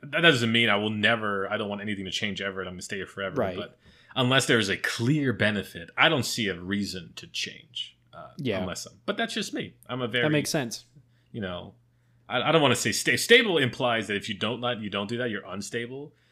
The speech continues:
Speaker 1: I am a very, like, im-, like, uh,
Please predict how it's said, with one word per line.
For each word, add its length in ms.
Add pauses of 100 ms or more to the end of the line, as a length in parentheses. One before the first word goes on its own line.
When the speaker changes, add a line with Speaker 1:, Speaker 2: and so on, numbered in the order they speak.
(260)
Speaker 1:
I 100
am 140
a 80
very, 400
like, 460 (1600)
im-, 320
like, 320
uh, 160